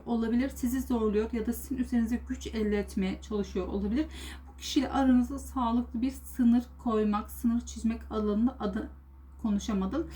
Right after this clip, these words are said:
E, bu niyetinizle ilgili bir karar alabilirsiniz.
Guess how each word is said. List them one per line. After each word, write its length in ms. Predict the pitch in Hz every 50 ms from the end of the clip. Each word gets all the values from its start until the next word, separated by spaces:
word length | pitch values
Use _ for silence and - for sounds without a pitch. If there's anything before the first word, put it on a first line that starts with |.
| - - - - - - - - -
E, 300 | 233 226 214 208 202 -
bu 240 | - 311 311 - - - 269
niyetinizle 560 | 277 277 285 285 285 - 294 285 254 - 247
ilgili 160 | 233 277 262
bir 140 | 302 302 -
karar 360 | - 262 247 240 226 220 214 - -
alabilirsiniz. 760 | 226 220 202 180 175 208 233 277 277 - - 294 294 302 -